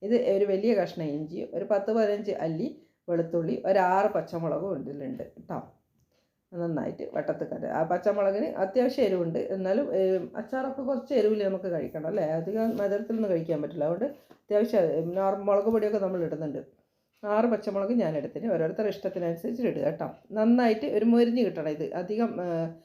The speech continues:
ഇതിൻ്റെ പച്ചച്ചൊക്കെ ഒന്ന് മാ-, മാറുന്നത് വരെ ഒന്ന് മൊരിഞ്ഞ് കിട്ടണം. ഇതുപോലെ ആയി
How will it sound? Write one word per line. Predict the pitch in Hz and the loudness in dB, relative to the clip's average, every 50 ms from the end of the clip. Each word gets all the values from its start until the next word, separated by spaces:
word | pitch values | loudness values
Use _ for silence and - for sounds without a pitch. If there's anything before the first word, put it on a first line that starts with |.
| _ _ _ _ - | _ _ _ _ -2
ഇതിൻ്റെ | 214 220 226 220 | 0 0 4 6
പച്ചച്ചൊക്കെ | 226 214 220 233 - 233 214 196 196 196 190 | 4 4 4 2 0 0 0 0 0 2 2
ഒന്ന് | 190 185 180 185 175 | 2 2 2 0 -2
മാ-, | 170 156 160 175 170 165 170 170 170 | -2 -2 -2 -2 0 0 0 0 -2
മാറുന്നത് | 175 175 170 170 185 185 175 165 170 | -2 -2 -2 -2 -2 -4 -4 -2 0
വരെ | 165 160 165 202 | 0 0 0 0
ഒന്ന് | 196 180 175 | -2 -2 0
മൊരിഞ്ഞ് | 165 160 160 160 160 160 156 | 0 0 0 -2 -2 -4 -4
കിട്ടണം. | 147 147 170 | -4 -2 -2
ഇതുപോലെ | 170 165 180 180 175 165 156 151 | -2 0 2 2 4 4 4 2
ആയി | 139 139 139 | 0 -2 -2